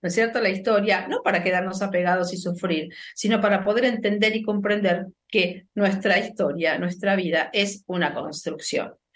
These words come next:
Y que esa construcción que me hace ser quien yo soy hoy,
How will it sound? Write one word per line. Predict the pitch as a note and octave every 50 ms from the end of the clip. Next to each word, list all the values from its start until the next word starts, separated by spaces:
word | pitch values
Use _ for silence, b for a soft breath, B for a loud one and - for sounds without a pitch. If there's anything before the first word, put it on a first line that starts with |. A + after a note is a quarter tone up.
| B B B B
Y | - A3+
que | F#3+ A3+ G#3
esa | G3+ G3+ - G3 F#3 F#3+
construcción | D#3+ E3+ F3 F3 - - G#3 G#3+ - - - A3 F3 E3+ F3 F3 B B B B B _
que | - G3
me | F#3+ G3 F#3+
hace | G3 G3 - F#3+
ser | F3+ - - G3 F3+ F3 F3+ F3 - -
quien | - F3 F3
yo | F3 F#3+ F3+
soy | - - G3+ G3+ G3+ F3+
hoy, | D#3+ E3 F#3+ -